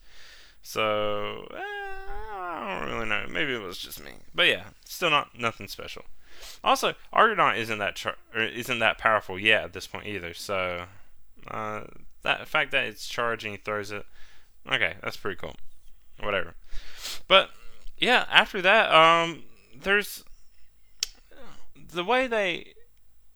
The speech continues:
do say goodbye, like, the whole farewell message.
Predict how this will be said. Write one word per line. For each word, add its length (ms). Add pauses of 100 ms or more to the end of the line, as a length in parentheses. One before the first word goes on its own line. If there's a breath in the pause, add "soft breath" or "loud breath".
(220)
do 260
say 220
goodbye, 480
like, 280
the 120
whole 340
farewell 840
message. 720